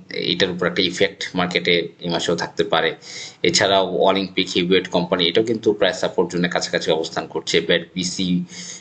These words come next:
আরও কিছুটা কারেকশন হতে পারে। তো মোটামুটি হেভি-, হেভিওয়েট যে কোম্পানিগুলো রয়েছে ইনডেক্স কন্ট্রিবিউটর, আহ,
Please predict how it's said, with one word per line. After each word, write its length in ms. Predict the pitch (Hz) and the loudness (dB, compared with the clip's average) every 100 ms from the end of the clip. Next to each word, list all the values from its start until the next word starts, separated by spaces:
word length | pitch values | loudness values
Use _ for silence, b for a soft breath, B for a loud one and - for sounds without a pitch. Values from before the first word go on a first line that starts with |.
| B | B
আরও 140 | 92 98 | -2 -2
কিছুটা 320 | 101 - 98 | -4 0 0
কারেকশন 360 | 92 90 92 | 0 -2 -4
হতে 220 | 85 107 104 | 0 2 2
পারে। 260 | 85 82 - _ B B - - | 2 0 -4 _ B B -8 0
তো 80 | 104 | 0
মোটামুটি 440 | 120 151 151 151 | 2 0 0 2
হেভি-, 640 | 143 135 143 143 117 - - | 4 6 6 6 6 2 0
হেভিওয়েট 280 | 117 127 135 | 4 6 4
যে 120 | 127 | 4
কোম্পানিগুলো 560 | - 110 117 113 117 110 | 0 0 0 0 4 8
রয়েছে 300 | 107 104 104 | 8 6 2
ইনডেক্স 240 | 104 101 | 0 0
কন্ট্রিবিউটর, 680 | 104 98 104 98 101 104 104 | 2 2 2 -2 2 6 6
আহ, 580 | 101 - - - 95 | 6 -2 -14 -2 2